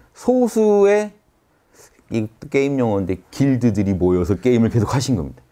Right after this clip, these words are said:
천국 개척을 소수들이끼리 모여서, 자, 석가모니 교단, 석가모니 길드죠.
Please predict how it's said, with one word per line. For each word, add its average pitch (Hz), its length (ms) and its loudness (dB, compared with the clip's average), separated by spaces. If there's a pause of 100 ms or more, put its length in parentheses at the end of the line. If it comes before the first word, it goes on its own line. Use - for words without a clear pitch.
(300)
천국 175 320 -2
개척을 127 540 4
소수들이끼리 151 840 0
모여서, 107 540 2 (480)
자, 226 80 2
석가모니 190 560 0
교단, 143 400 0
석가모니 143 580 0
길드죠. 90 600 -2